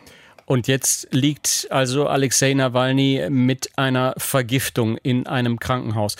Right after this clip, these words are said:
Solche Vergiftungen, auch von Kritikern, von Oppositionellen, die haben in Russland ja in den vergangenen Jahren immer wieder für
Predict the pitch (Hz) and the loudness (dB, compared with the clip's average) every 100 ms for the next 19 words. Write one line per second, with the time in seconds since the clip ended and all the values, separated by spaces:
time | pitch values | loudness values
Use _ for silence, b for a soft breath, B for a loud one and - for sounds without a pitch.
0 | B B - 143 - 165 - - 147 107 | B B 0 2 2 0 0 0 0 2
1 | 151 - - 185 208 214 208 196 - - | 0 0 2 2 4 0 -2 -4 -4 -2
2 | - 139 135 - 160 - 170 - 165 165 | 0 0 0 0 0 0 -2 0 0 0
3 | 143 147 135 127 123 - 120 123 143 151 | -2 -2 -2 -2 -2 0 2 2 2 2
4 | 127 139 139 127 131 143 151 135 131 143 | 0 2 0 0 -2 -2 0 0 0 2
5 | 123 127 123 131 - 127 131 131 123 123 | 2 2 0 -2 -4 -2 0 2 2 0
6 | 123 123 120 120 160 135 - 120 117 | 0 0 0 0 0 0 0 0 2